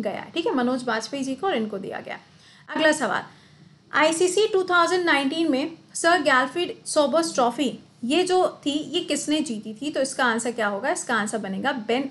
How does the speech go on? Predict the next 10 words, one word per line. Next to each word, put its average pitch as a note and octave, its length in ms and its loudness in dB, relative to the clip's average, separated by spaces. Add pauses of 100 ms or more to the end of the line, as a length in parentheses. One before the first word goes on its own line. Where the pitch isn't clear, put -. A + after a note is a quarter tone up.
स्टोक A3 400 -4
को E4 100 0
मिली G#3+ 280 0
थी। G#3 220 -6 (300)
अच्छा, D4+ 340 0 (300)
अगर F4 240 4
ये F#4+ 180 2
award C4+ 540 4
पूछा B3+ 400 -2
जाए, G#3 260 -8